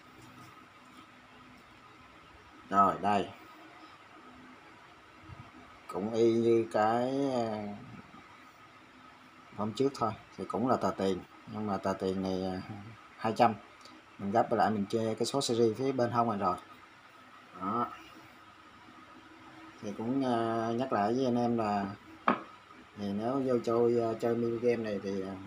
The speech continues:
bước một là đăng ký kênh ủng hộ mình nha. À, bước thứ hai là chia sẻ lên hội nhóm của anh em, Facebook cũng được.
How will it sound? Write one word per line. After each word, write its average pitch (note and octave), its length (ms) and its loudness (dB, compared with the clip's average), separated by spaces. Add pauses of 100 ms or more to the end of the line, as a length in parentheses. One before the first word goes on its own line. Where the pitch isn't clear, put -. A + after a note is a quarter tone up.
(1300)
bước B2 160 -4
một G#2 260 0
là F#2+ 160 2
đăng G#2 180 -4
ký D3 420 0 (840)
kênh A#2+ 240 2
ủng A2 140 -2
hộ G2+ 180 -2
mình A2+ 220 2
nha. B2 320 2 (800)
À, G2+ 320 -2
bước A#2 200 -2
thứ C#3+ 80 0
hai B2 260 4
là G#2+ 80 0
chia A#2 240 0
sẻ F#2 420 0
lên A2+ 300 -2
hội F#2 280 -4
nhóm A#2+ 300 0 (280)
của F#2+ 80 -4
anh A#2 120 0
em, A#2+ 200 2 (1120)
Facebook A#2+ 240 0 (120)
cũng B2 120 2
được. G#2 180 2